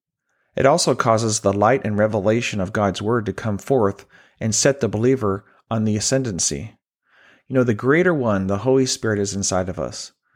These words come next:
The greater one lives inside of us, so we have nothing to fear. First John chapter four, verse four.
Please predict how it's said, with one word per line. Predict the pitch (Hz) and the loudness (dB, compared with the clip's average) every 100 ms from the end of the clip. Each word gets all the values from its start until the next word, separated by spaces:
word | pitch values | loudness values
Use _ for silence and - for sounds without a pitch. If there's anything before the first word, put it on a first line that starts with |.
| _ _ _ _ - | _ _ _ _ -6
The | 117 | 0
greater | 143 175 185 | 2 2 2
one | 165 131 | 2 2
lives | 120 131 123 | 2 0 0
inside | 101 - 123 127 | -2 0 0 2
of | |
us, | 127 127 - - | 0 0 -4 -4
so | - 131 | -2 0
we | 123 | 0
have | 110 | 0
nothing | 113 117 139 | 0 -2 -2
to | 123 | -6
fear. | 117 113 95 92 _ _ | -2 -2 -2 -4 _ _
First | _ 127 120 - | _ -2 -2 -2
John | 117 110 | -2 -2
chapter | 104 107 104 | -2 -2 -4
four, | 95 - 110 | -8 -4 -4
verse | 107 107 | -2 -6
four. | - 98 87 | -4 -6 -6